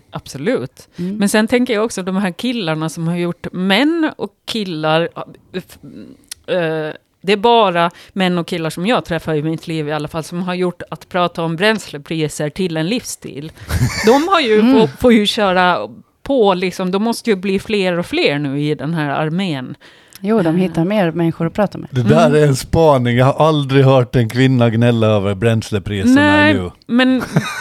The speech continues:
Speaker 1: vi hade ju faktiskt en kollega en gång, ni, ska vi inte nämna namn på honom, men han ägnar ju liksom dagarna åt att prata om bränslepriser. Och då tänkte jag så här, hur ska han, alltså vem ska leva med, <laughs> med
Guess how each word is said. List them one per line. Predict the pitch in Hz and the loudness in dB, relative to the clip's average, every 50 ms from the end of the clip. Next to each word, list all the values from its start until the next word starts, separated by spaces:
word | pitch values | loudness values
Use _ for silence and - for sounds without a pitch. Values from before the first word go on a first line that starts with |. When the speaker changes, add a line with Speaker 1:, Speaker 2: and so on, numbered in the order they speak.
| - - - - - 214 | -12 -12 -14 -12 -4 0
Speaker 1:
vi | 262 269 | 0 2
hade | 294 302 330 - 254 226 247 | 4 2 0 0 -4 -6 -6
ju | 226 226 | -6 -4
faktiskt | 214 277 262 262 - 233 202 - | -2 -2 -2 -2 -2 -4 -4 -4
en | 233 214 | -6 -6
kollega | 202 - 226 233 240 233 220 190 190 180 | -6 -4 0 2 2 2 2 2 0 -2
en | 180 180 | 0 0
gång, | 180 180 180 180 | -2 -2 0 -2
ni, | 180 180 180 - 180 185 | -4 -4 -4 -6 -6 -10
ska | 180 - - 180 | -10 -8 -8 -6
vi | 180 180 | -4 -4
inte | 175 170 170 - - 180 | -6 -6 -8 -10 -10 -8
nämna | 180 180 175 170 170 165 | -6 -6 -6 -6 -6 -6
namn | 170 180 185 175 170 170 | -6 -6 -6 -6 -8 -10
på | _ - | _ -12
honom, | 165 202 175 175 170 180 | -12 -10 -10 -10 -10 -10
men | 196 202 233 | -8 -6 -4
han | 277 285 320 320 247 | -4 -4 -2 -2 -4
ägnar | 208 214 214 208 196 185 | -4 -6 -6 -8 -8 -6
ju | 175 180 180 175 | -6 -6 -6 -8
liksom | 180 180 175 - - 170 170 170 170 160 | -8 -10 -14 -10 -6 -6 -4 -4 -4 -2
dagarna | 170 208 214 208 190 170 160 165 151 156 156 160 | 0 2 2 4 2 2 0 -2 -2 0 0 0
åt | 165 165 156 151 _ - - - | 0 -2 -2 -4 _ -14 -10 -10
att | 160 - _ _ | -10 -10 _ _
prata | - 170 160 160 160 - 147 | -4 -4 -4 -4 -4 -8 -10
om | 151 151 156 | -8 -8 -6
bränslepriser. | 147 165 156 147 143 - - 165 143 - 160 147 147 139 - - 147 139 151 - - - - - | -4 -4 -4 -4 -6 -10 -16 -16 -12 -8 -6 -6 -6 -8 -8 -10 -10 -10 -10 -12 -16 -20 -20 -20
Och | - _ 226 | -10 _ 0
då | 214 269 240 | 2 2 2
tänkte | - 262 233 214 - | 2 0 -2 -2 -6
jag | 214 - | -12 -4
så | - 196 | -2 -2
här, | 175 175 - - _ _ _ _ _ _ _ _ - | -2 -2 -6 -16 _ _ _ _ _ _ _ _ -6
hur | 294 302 302 285 | -4 -4 -4 -4
ska | - - - - | -6 -6 -6 -6
han, | 240 214 226 220 214 214 208 185 _ _ _ _ | -4 -2 -2 -2 -2 -2 -4 -6 _ _ _ _
alltså | - - - 269 | -12 -6 -6 0
vem | 240 320 311 311 320 269 262 247 | 2 2 2 2 0 -2 -4 -4
ska | - - _ - 240 | -8 -10 _ -6 -4
leva | 240 294 339 320 269 185 165 165 185 | -2 -2 -2 -2 -2 -2 -2 -2 -2
med, | 202 196 277 214 117 - - - - - | 2 2 2 2 2 -4 -14 -20 -20 -20
<laughs> | _ _ _ _ _ - | _ _ _ _ _ -2
med | - 302 | -2 -2